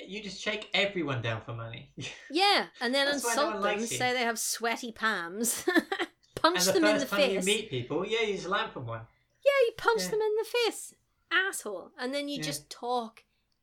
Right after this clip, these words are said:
Speaker 2: endlessly. Ugh.
Speaker 1: Mm.
Speaker 2: What an asshole! So he goes back to the lab to get a bit more, uh, scientific information. And, uh, the information he's given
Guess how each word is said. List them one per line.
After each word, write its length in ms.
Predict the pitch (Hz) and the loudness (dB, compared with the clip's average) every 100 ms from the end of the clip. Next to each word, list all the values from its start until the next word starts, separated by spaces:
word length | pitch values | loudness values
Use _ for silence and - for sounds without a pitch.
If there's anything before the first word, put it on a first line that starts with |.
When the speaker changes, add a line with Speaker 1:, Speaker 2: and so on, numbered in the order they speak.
| - | -12
Speaker 2:
endlessly. 880 | 240 226 233 214 180 - - - 190 _ _ _ _ _ _ - | -6 -4 -4 -6 -8 -12 -16 -18 -20 _ _ _ _ _ _ -12
Ugh. 400 | 202 240 240 240 - _ _ | -8 -6 -6 -6 -12 _ _
Speaker 1:
Mm. 360 | 143 135 131 135 123 _ _ _ _ | -8 -8 -8 -12 -20 _ _ _ _
Speaker 2:
What 300 | 208 202 185 | -12 -8 -8
an 140 | 175 | -10
asshole! 540 | 165 160 - - 170 175 _ _ _ _ _ _ | -14 -16 -18 -16 -18 -18 _ _ _ _ _ _
So 160 | - 269 | -2 -2
he 100 | 269 | 0
goes 180 | 302 | -2
back 240 | 302 330 330 | 0 0 -2
to 80 | 247 | -8
the 80 | |
lab 320 | 220 214 214 196 | -6 -2 -4 -6
to 60 | |
get 160 | 196 185 | -10 -10
a 20 | |
bit 200 | 190 - | -10 -10
more, 560 | 196 185 180 190 - - _ _ _ - | -12 -10 -12 -12 -16 -20 _ _ _ -18
uh, 160 | 185 - | -14 -12
scientific 840 | - 208 190 190 190 - - - - | -8 -8 -8 -12 -14 -16 -18 -20 -20
information. 840 | 190 - 180 165 170 - 175 165 _ _ _ _ _ _ - | -20 -18 -16 -16 -16 -16 -16 -20 _ _ _ _ _ _ -18
And, 440 | 170 165 165 160 175 | -14 -14 -16 -14 -14
uh, 280 | 165 170 - | -12 -14 -8
the 80 | 208 | -4
information 540 | 226 220 202 190 - | -4 -4 -8 -8 -10
he's 220 | - 185 - | -10 -14 -6
given 480 | 233 185 165 170 | -4 -4 -10 -18